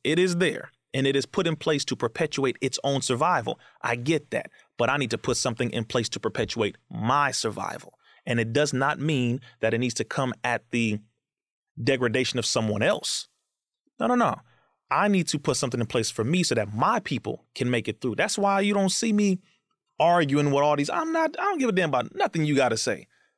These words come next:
My people have to do something for ourselves, or we will continue to go through this. If you are unwilling to stand up and build your own economic base, build your own agricultural base in farming,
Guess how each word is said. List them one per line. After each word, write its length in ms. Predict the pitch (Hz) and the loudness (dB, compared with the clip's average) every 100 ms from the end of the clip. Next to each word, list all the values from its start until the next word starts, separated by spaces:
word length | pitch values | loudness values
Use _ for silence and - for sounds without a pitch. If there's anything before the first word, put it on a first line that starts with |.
| _ - | _ -4
My 200 | 185 226 | -2 -2
people 340 | - 220 180 | -2 0 2
have 180 | 165 151 | 0 0
to 120 | 143 | -2
do 240 | 127 156 170 | 0 0 0
something 340 | - 143 139 | -2 -2 -4
for 260 | 127 139 127 | 0 2 2
ourselves, 440 | 120 175 165 139 | 2 2 0 2
or 180 | - 135 | 0 2
we 120 | 143 | 2
will 100 | 131 | 0
continue 500 | - 160 143 190 160 | 0 -2 0 0 0
to 120 | - | 0
go 160 | 107 110 | 0 -2
through 240 | 98 - | -2 -10
this. 160 | - - - - | -10 -12 -16 -10
If 120 | - | -8
you 280 | 107 160 196 - | -2 0 0 2
are 200 | 143 - | 0 0
unwilling 720 | 135 165 185 180 190 117 127 - _ _ _ _ _ _ _ - | -2 0 2 2 2 0 -2 -6 _ _ _ _ _ _ _ -6
to 100 | 131 | -4
stand 320 | - 147 151 | 0 0 0
up 140 | 156 | -2
and 120 | - | -4
build 220 | 123 139 131 | 0 0 2
your 100 | 117 | 2
own 160 | 147 | 2
economic 460 | 156 151 151 165 135 | 0 0 -2 -2 0
base, 320 | 123 147 - - - _ | 0 0 -6 -12 -20 _
build 160 | 135 131 | 0 0
your 100 | 135 | 2
own 220 | 143 156 - | 2 0 0
agricultural 640 | 147 131 - 170 - 113 | -2 0 0 0 0 0
base 260 | 117 123 127 | 2 0 -2
in 80 | |
farming, 460 | 120 - 117 120 151 | -4 0 0 0 -6